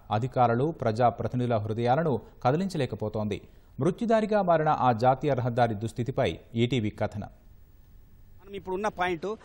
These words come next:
Speaker 2: ఆదిలాబాద్ సమీపంలోని ఆదిలాబాద్ గ్రామీణ మండలం చాందా జమ్దాపూర్ బైపాస్ దగ్గర ఉన్నాం. వెనకాల ఉన్న ఈ సర్వీస్ రోడ్డును పరిశీలిస్తే దానికి కొంత ముందట, ఆ, వంతెన ఉన్నది. వంతెన కింద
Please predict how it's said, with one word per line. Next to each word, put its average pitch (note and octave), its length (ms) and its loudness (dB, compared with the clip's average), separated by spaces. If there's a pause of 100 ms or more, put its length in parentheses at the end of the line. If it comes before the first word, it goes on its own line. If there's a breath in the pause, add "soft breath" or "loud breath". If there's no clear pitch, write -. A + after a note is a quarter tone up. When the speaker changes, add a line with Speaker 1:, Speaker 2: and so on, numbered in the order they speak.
(260 soft breath)
Speaker 2:
ఆదిలాబాద్ G#3 560 2
సమీపంలోని F#3+ 640 -2
ఆదిలాబాద్ G3 540 2
గ్రామీణ F3 440 0
మండలం G3 380 -2 (120)
చాందా F#3+ 300 0
జమ్దాపూర్ F3 600 0 (340 loud breath)
బైపాస్ G#3 400 2
దగ్గర F#3+ 280 2
ఉన్నాం. C#3 280 0 (100)
వెనకాల A#3+ 360 2
ఉన్న A3+ 360 0
ఈ G3 320 2 (140)
సర్వీస్ A#3 320 -2
రోడ్డును A3 220 0
పరిశీలిస్తే G3 580 -4 (300 loud breath)
దానికి G#3 260 0
కొంత G#3+ 180 2
ముందట, G3+ 500 2 (380)
ఆ, F3+ 160 -4
వంతెన G#3+ 320 2
ఉన్నది. G3+ 480 -2
వంతెన G3+ 320 -4
కింద A3 240 -8